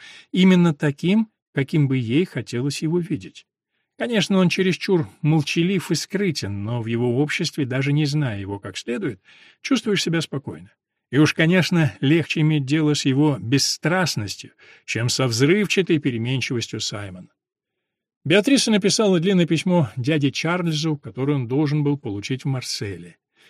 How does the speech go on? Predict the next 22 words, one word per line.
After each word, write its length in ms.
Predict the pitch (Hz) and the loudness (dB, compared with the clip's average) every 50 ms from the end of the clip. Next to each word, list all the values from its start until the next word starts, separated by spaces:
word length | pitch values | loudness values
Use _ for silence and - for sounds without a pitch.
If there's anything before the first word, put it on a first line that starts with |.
| _ _ | _ _
В 40 | _ | _
письме 300 | 185 180 - 214 208 190 | 0 0 2 2 2 2
она 320 | 170 165 160 156 143 117 - | 4 4 2 2 0 -2 -4
подробно 400 | - 156 147 156 160 139 147 151 | -4 -2 0 0 0 0 0 -2
описала 500 | 143 143 160 147 - 160 123 107 98 95 | -2 -2 -2 -2 -2 -4 -4 -6 -6 -8
его 300 | 98 104 110 113 127 127 | -8 -6 -6 -4 -4 -4
нового 360 | 120 127 131 123 113 107 113 | -4 -4 -4 -4 -6 -6 -8
внучатого 500 | 107 117 123 120 - - 131 - - 113 | -8 -6 -6 -6 -4 -4 -6 -6 -6 -10
племянника, 600 | 107 - 135 139 190 214 208 190 175 143 139 123 - - - - - _ _ | -8 -4 -2 0 0 2 2 2 0 0 -4 -8 -8 -12 -20 -20 -20 _ _
ведь 180 | 180 190 190 | 0 0 2
в 60 | - - | 0 0
телеграммах 560 | - 202 196 196 185 196 208 196 185 175 147 - _ | 0 0 2 2 2 2 2 2 2 0 0 -2 _
так 200 | - 226 208 - _ | -2 -2 -2 -2 _
мало 420 | 190 180 185 196 180 160 139 135 | 0 0 2 2 2 2 0 0
можно 360 | 131 135 147 143 123 135 143 139 | 0 0 0 0 0 -2 -2 -2
было 200 | 147 151 143 139 | 0 0 0 -2
сказать, 480 | - - 170 165 175 202 185 143 - | -2 -2 -4 -2 -2 -2 -4 -4 -6
и, 60 | - | -8
конечно, 420 | 143 143 143 170 170 - - 156 139 | -6 -6 -4 -2 -4 -2 -2 -4 -4
Чарльз 300 | - - 180 175 160 147 | -2 -2 -2 -2 -2 -2
вряд 440 | 147 139 139 147 170 202 214 208 - | -2 -2 -2 -2 -2 -2 -2 -4 -4
ли 160 | 151 123 | -6 -8